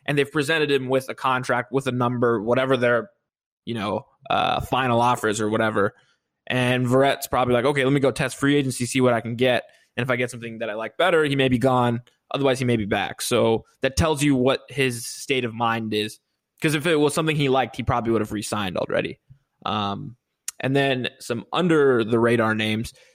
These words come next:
some of the names you talked about when we had done your off-season plan a couple months ago, a couple episodes ago, whatever, William Jackson.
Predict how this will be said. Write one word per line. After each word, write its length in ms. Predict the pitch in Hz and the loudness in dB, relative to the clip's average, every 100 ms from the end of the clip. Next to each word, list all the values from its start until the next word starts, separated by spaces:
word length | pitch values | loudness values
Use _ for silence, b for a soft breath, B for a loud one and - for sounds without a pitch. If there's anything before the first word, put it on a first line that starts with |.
| b - | b -4
some 120 | 160 | 0
of 60 | |
the 60 | 165 | 2
names 320 | 156 151 120 | 2 0 -2
you 520 | 120 139 143 147 139 - _ | 2 4 6 4 2 -6 _
talked 220 | 143 139 | -4 -2
about 420 | 135 135 135 - | 0 2 2 0
when 340 | 117 120 120 123 | 0 -2 -2 0
we 280 | 127 123 123 | 2 2 2
had 160 | 120 | 0
done 160 | 123 123 | 0 0
your 120 | 110 | 0
off-season 440 | 117 120 123 127 | 0 -2 -6 -8
plan 500 | 120 135 135 131 127 - _ | -4 -2 -2 -2 -6 -8 _
a 60 | - _ - | -20 _ -8
couple 200 | 139 127 | -6 -2
months 220 | 135 131 | -2 0
ago, 260 | 135 135 131 | 4 4 4
a 60 | |
couple 240 | 127 123 123 | 2 0 0
episodes 300 | 107 131 127 | 2 0 2
ago, 120 | 127 | 4
whatever, 360 | 127 127 135 | 4 2 0
William 320 | 117 131 131 113 | 0 2 2 0
Jackson. 480 | 113 123 - 151 | 0 0 -2 -4